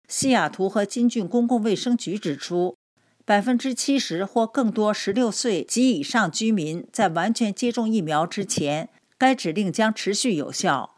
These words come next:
预计金俊有望在二零二一年六月三十号前达到这一目标。一个人在注射第二针新冠疫苗两周后，或接受一针强生公司疫苗两周后，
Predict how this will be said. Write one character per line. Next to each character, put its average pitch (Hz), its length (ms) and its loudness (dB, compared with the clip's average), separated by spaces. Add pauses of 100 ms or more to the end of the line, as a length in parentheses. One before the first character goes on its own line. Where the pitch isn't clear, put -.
(100)
预 202 180 4
计 160 420 -2 (240)
金 285 220 4
俊 277 200 2
有 151 140 -2
望 190 220 2
在 196 140 0
二 202 220 0
零 202 180 0
二 226 180 2
一 233 160 2
年 180 280 0
六 269 140 6
月 208 140 4
三 254 260 0
十 226 100 -2
号 214 200 4
前 170 320 -2
达 151 240 0
到 175 180 4
这 175 160 -4
一 156 140 -2
目 190 200 0
标。 175 400 2 (400)
一 247 120 2
个 269 140 4
人 185 200 0
在 220 160 2
注 226 200 -4
射 208 220 2
第 - 180 -6
二 202 200 4
针 180 220 -2
新 233 300 2
冠 202 240 0
疫 208 100 0
苗 151 320 0
两 147 260 0
周 220 220 0
后， - 380 0 (120)
或 202 160 4
接 233 240 2
受 214 360 0
一 214 160 -2
针 208 260 0
强 170 260 -2
生 214 240 -2
公 226 180 0
司 226 240 -2
疫 202 100 0
苗 151 220 0
两 143 240 0
周 226 220 0
后， - 380 0